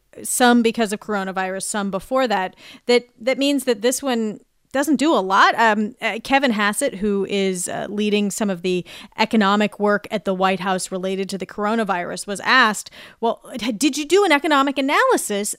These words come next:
of this, uh, executive action?" And he said, "No, um,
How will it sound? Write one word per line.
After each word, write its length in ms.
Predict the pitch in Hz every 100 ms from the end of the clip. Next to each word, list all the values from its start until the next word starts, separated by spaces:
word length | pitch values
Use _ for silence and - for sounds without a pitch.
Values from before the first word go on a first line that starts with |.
| -
of 380 | 254 254 226 185
this, 400 | 220 233 - - _
uh, 380 | 202 220 214 208 - - -
executive 480 | 240 240 220 233
action?" 540 | 254 381 - - - 185 - -
And 140 | 233 240
he 100 | 262
said, 320 | 269 247 226 - - _ _ _
"No, 460 | 247 349 359 370 453 523 539 - -
um, 360 | 330 320 320